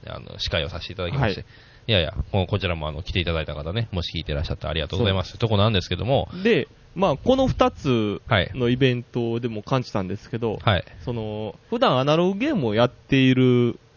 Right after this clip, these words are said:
Speaker 2: 方々
Speaker 1: はい。
Speaker 2: というのがですね、結構参加していただいてまして。
Speaker 1: そうですね、そんなイメージありますね。
Speaker 2: はい。で、あのー、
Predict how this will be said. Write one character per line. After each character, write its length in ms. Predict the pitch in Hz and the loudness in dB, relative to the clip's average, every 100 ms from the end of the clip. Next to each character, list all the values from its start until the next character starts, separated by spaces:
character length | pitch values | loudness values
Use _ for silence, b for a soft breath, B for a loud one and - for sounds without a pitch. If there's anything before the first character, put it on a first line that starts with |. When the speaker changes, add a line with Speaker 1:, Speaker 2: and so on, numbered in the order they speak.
| - | -2
Speaker 2:
方 240 | 147 147 | 2 2
々 420 | 113 - 95 - - | 0 -2 -4 -6 0
Speaker 1:
は 200 | 117 92 | 2 2
い。 100 | - - - - | -2 -20 -20 -4
Speaker 2:
と 80 | 123 | -2
い 100 | 127 | -2
う 40 | |
の 120 | 120 | -2
が 120 | 104 | -4
で 100 | 95 | -6
す 160 | 101 113 | -8 -8
ね、 140 | 104 | -8
結 220 | - 285 - - | -2 -2 -2 -4
構 160 | 123 107 | -2 0
参 220 | 110 110 | -2 0
加 160 | 113 | -2
し 300 | 110 - - - | -2 -6 -8 0
て 320 | 143 139 135 | 2 2 0
い 100 | 135 | 2
た 160 | 135 | 2
だ 160 | 127 123 | 4 2
い 140 | 123 | 0
て 160 | - 123 | -2 -2
ま 180 | 117 117 | 0 -2
し 140 | - | -4
て。 320 | - 98 - - | -10 -10 -10 -10
Speaker 1:
そ 320 | - 277 269 | -2 2 4
う 20 | 113 | 4
で 100 | 87 | 2
す 120 | 104 | 0
ね、 60 | |
そ 180 | - 160 | 2 2
ん 180 | 170 170 | 4 4
な 340 | 165 160 156 - | 6 6 4 2
イ 100 | 143 | 6
メ 200 | 135 95 | 6 6
ー 20 | |
ジ 80 | 85 | 6
あ 80 | 78 | 4
り 60 | |
ま 140 | 76 73 | 4 4
す 120 | 107 | 6
ね。 200 | 104 78 | 6 4
Speaker 2:
は 160 | 113 - | 0 -4
い。 80 | - - - b b b b b b - - - | -10 -20 -20 b b b b b b -20 -18 0
で、 360 | 233 185 - - - - - - - - | 4 4 2 -6 -20 -20 -20 -20 -12 0
あ 180 | 170 170 | 2 4
の 540 | 160 160 156 151 | 4 4 4 4
ー、 40 | 151 | 2